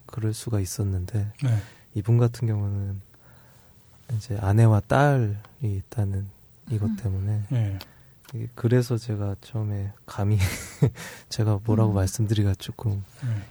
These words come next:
Speaker 1: 힘들다고 말씀드린 이유 중에 하나거든요.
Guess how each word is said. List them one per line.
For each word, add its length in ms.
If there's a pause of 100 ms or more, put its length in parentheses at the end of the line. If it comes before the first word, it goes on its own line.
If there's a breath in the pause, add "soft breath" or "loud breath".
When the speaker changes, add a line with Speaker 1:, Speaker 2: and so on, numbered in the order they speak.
(140)
Speaker 1:
힘들다고 440
말씀드린 680
이유 200
중에 220
하나거든요. 680